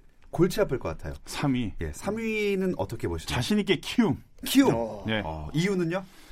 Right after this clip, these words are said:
Speaker 2: 어, 키움이 가장, 어, 안정돼 있어요.
Speaker 1: 음.
Speaker 2: 네, 키움이 안정돼 있고, 어,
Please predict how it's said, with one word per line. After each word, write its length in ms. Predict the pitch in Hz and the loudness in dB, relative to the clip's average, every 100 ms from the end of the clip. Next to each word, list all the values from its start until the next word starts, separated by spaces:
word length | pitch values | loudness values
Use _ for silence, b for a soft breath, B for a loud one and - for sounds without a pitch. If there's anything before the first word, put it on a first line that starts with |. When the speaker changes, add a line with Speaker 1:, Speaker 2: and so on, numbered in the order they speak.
| B | B
Speaker 2:
어, 400 | - - - 71 127 | -10 -10 -10 -10 -10
키움이 260 | - 160 202 | -2 0 0
가장, 480 | 196 170 165 135 - - - | -2 -2 -4 -6 -10 -16 -12
어, 560 | 95 98 90 98 107 104 - | -8 -6 -6 -4 -4 -6 -2
안정돼 440 | 131 175 180 202 | 0 0 0 -2
있어요. 340 | 135 - 127 | -2 -2 -2
Speaker 1:
음. 320 | 151 87 92 90 | 0 0 0 0
Speaker 2:
네, 380 | 113 110 104 101 - | 0 0 -4 -10 -14
키움이 360 | - 135 127 110 | -4 -2 0 0
안정돼 460 | 101 110 120 160 | -2 -2 -2 -2
있고, 380 | 110 - 151 139 110 - | -4 -4 -2 -2 -6 -14
어, 720 | 120 57 57 - 107 50 | -10 -6 -6 -6 -6 -8